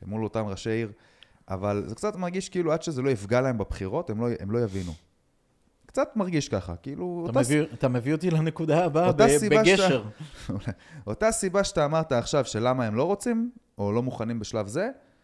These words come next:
Speaker 1: זה
Speaker 2: כן.
Speaker 1: בדיוק הסיבה לאיפה צריך ללחוץ להם על איפה שכואב, וזה מה שיגרום להם כן לעשות את זה. בחירות מוניצ-, מוניציפליות, אתה מתחרה לראשות עיר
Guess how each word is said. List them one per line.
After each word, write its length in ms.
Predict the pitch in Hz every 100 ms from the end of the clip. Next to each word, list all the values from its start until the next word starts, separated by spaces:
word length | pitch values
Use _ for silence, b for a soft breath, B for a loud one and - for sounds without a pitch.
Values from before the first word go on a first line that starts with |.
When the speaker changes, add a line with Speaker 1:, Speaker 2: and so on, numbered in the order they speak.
| b
Speaker 1:
זה 140 | 101 104
Speaker 2:
כן. 60 |
Speaker 1:
בדיוק 280 | 117 156 226
הסיבה 380 | 196 143 147 170
לאיפה 280 | 131 135 143
צריך 200 | 135 127
ללחוץ 340 | 104 123 -
להם 160 | 117 101
על 80 | 104
איפה 160 | -
שכואב, 440 | 98 95 98 127 180 196 b b
וזה 200 | 92 101
מה 80 | 117
שיגרום 280 | - 101 104
להם 100 | 98
כן 180 | - 98
לעשות 380 | 92 82 82 87
את 80 | 85
זה. 100 | 71 b b b b b _ _ -
בחירות 260 | 156 156
מוניצ-, 260 | 139 110 - 104
מוניציפליות, 720 | 98 - 98 - 151 135 120 - _ _ _
אתה 500 | 110 104 98 92 90 90
מתחרה 320 | 92 101 104
לראשות 420 | 95 90 95 -
עיר 160 | 151